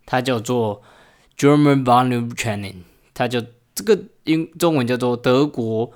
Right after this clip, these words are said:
高容量式训练。那这种训练计划，它很特别的地方就是，它每一个计划的 program 都是 one to two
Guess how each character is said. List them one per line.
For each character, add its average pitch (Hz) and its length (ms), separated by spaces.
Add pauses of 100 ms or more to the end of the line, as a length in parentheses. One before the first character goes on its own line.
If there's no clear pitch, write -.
(140)
高 139 120
容 120 220
量 113 220
式 104 300 (400)
训 101 240
练。 98 180 (400)
那 196 80
这 214 100
种 120 120
训 160 280
练 147 180
计 127 220
划， 98 400 (100)
它 151 120
很 113 120
特 131 200
别 101 200
的 104 60
地 113 180
方 101 260
就 104 100
是， 107 260 (680)
它 127 260
每 110 260
一 113 60
个 120 260 (500)
计 139 360
划 127 160
的 104 100
program 113 560 (300)
都 123 180
是 110 540
one 151 420
to - 140
two 120 480